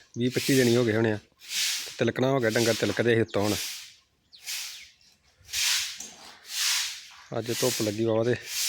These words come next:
ਲੱਗਦਾ ਸਫਾਈ ਕਰ ਦਿੰਦੇ ਇਹਦੀ। ਪੂਰਾ ਦਿਨ ਲੱਗਿਆ ਅੱਜ।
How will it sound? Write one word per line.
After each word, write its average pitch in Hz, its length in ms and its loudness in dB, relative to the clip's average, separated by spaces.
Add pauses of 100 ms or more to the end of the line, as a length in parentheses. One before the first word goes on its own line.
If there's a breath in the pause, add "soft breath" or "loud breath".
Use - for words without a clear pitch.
ਲੱਗਦਾ 113 240 -2
ਸਫਾਈ 110 320 -2
ਕਰ 110 120 2
ਦਿੰਦੇ 104 260 2
ਇਹਦੀ। 110 160 2 (1500)
ਪੂਰਾ 113 180 -6
ਦਿਨ 113 240 0
ਲੱਗਿਆ 95 260 0
ਅੱਜ। 98 140 -2